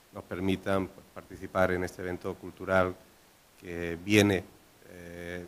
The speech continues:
una vez más, bueno, a, a demostrar la implicación que, que la institución safa tiene con la educación y con, y con la cultura.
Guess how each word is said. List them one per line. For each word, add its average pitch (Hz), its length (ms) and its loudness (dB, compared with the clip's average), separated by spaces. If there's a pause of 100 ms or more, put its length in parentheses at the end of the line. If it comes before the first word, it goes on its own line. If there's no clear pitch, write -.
una 101 180 -2
vez 98 180 0
más, 101 320 4 (160)
bueno, 82 180 -16 (120)
a, - 460 -14
a - 20 -14
demostrar 92 600 2
la 101 120 2
implicación 95 840 -2
que, 92 300 -4 (420)
que 104 100 -6
la 101 80 2
institución 98 560 -2
safa 98 340 0
tiene 92 340 -4
con 92 160 -8
la 87 80 -4
educación 90 880 -6
y 90 140 -8
con, 85 380 -10 (240)
y 101 40 -16
con 95 160 -12
la 90 80 -6
cultura. 80 380 -14